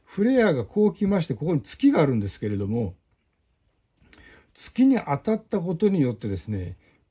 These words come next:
これ地球なんですけども、これ地球なんですけども、地球と月の間に渦ができるっていうんですよ。で、こうフレアがこういうふうにこう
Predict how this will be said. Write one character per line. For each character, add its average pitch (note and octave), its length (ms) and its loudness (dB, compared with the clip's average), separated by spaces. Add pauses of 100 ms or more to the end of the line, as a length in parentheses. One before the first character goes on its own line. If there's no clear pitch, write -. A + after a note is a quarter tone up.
(120)
こ F#3 80 -2
れ D#3+ 80 2
地 - 140 -6
球 G#3 200 2
な G3 120 2
ん D3 40 4
で A2+ 80 -4
す - 100 -8
け G2 80 -10
ど G2+ 60 -8
も、 G2+ 80 -6
こ G2+ 80 -10
れ G2+ 60 -8
地 - 160 -12
球 E3+ 160 0
な D#3+ 120 4
ん C3 40 2
で G2+ 60 -6
す - 100 -14
け - 80 -10
ど G2 80 -8
も、 G#2 180 -8 (280)
地 - 160 -10
球 B3 320 0
と F3 180 -2
月 - 340 -4
の G3 180 2
間 F3 280 2
に E3 80 0
渦 G#3 300 0
が E3+ 120 6
で A#2+ 120 0
き B2+ 120 -2
る A2 80 -2
っ - 20 -4
て G#2+ 140 -10
い G2 40 -6
う - 20 -4
ん - 20 -4
で G#2 80 -6
す - 100 -16
よ。 - 80 -12 (2000)
で、 G3 300 2 (1400)
こ B3+ 180 4
う - 40 4
フ G#3 160 -2
レ B3+ 200 4
ア F#3+ 80 4
が C3+ 120 -2
こ G3 220 2
う G#3 60 4
い G#3 60 0
う F#3 60 -2
ふ G3+ 140 -4
う G3+ 60 2
に C#3 120 2
こ A2 420 -4
う - 100 -20